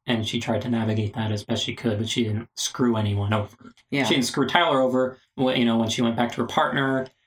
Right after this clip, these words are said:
Speaker 1: you know, she went back to the party. She's like,
Speaker 2: Yeah.
Speaker 1: "This was the agreement from the beginning."
Speaker 2: Exactly.
Speaker 1: And held to that.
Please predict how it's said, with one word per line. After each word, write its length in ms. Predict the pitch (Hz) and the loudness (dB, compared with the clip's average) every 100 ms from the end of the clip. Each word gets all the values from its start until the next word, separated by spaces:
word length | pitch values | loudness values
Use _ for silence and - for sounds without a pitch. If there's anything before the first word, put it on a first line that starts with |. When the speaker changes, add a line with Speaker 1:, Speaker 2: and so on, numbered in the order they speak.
| _ | _
Speaker 1:
you 100 | 131 | 0
know, 200 | 120 113 | 2 2
she 160 | 113 131 | 0 0
went 200 | 123 131 | 2 4
back 200 | 135 143 | 4 2
to 60 | 117 | 0
the 60 | - | -4
party. 240 | - - - | -4 -6 -10
She's 100 | - | -4
like, 120 | 175 | 0
Speaker 2:
Yeah. 100 | 135 | 0
Speaker 1:
"This 160 | - | 2
was 120 | 135 120 | 0 4
the 140 | 113 | 2
agreement 320 | 110 110 104 | 4 2 0
from 100 | 104 | -2
the 40 | 101 | -2
beginning." 340 | 104 110 104 - - | 0 0 -2 -8 -8
Speaker 2:
Exactly. 600 | 165 156 151 131 - 127 | -4 -2 0 0 0 0
Speaker 1:
And 100 | 135 | 0
held 240 | 110 120 - | 2 0 0
to 80 | - | -2
that. 240 | - | -4